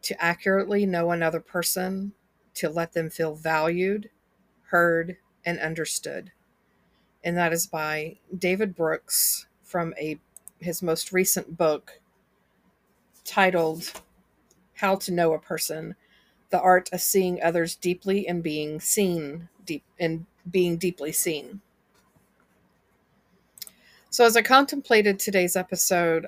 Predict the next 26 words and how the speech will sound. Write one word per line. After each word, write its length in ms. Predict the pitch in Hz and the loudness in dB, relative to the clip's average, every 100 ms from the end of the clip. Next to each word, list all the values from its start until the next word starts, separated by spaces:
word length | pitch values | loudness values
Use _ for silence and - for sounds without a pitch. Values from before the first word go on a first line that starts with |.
| - | -6
I 680 | 180 175 170 170 165 170 175 - - _ _ _ 190 | -2 0 2 2 0 -4 -8 -12 -20 _ _ _ 0
waffled 460 | 180 185 - 185 175 | 4 4 2 -2 -2
between 720 | 170 - 175 170 165 165 175 _ - _ _ _ | -6 -6 -4 -2 -2 -4 -8 _ -20 _ _ _
the 100 | 175 | -6
title 420 | 170 190 175 170 165 | 0 4 6 6 2
of 200 | 165 180 - _ | 0 -4 -14 _
Why 180 | 180 175 | 4 4
Won't 220 | 175 170 | 4 0
They 100 | 170 | -2
Forgive 400 | - 170 175 170 | -4 -2 -2 0
Me 400 | 170 160 160 156 165 | -2 -2 -4 -6 -6
and 320 | 160 156 160 | -6 -6 -2
Why 160 | 160 | 2
Are 120 | 165 160 | 2 2
They 120 | 160 | -2
Holding 340 | 170 151 151 | -2 -2 -4
a 80 | 139 | -6
Grudge? 540 | 147 131 131 - - _ _ _ _ _ _ _ _ _ _ _ 185 | -4 -4 -4 -6 -10 _ _ _ _ _ _ _ _ _ _ _ 0
And 320 | 185 180 185 | 2 2 0
I 80 | 175 | 0
think 220 | 220 208 | -2 0
they 180 | 180 180 | 0 2
kind 240 | 190 185 | 0 0
of, 360 | 170 170 - - _ _ _ _ _ | 0 -4 -12 -18 _ _ _ _ _
you 120 | 180 | -10
know, 280 | 170 151 156 | -8 -10 -12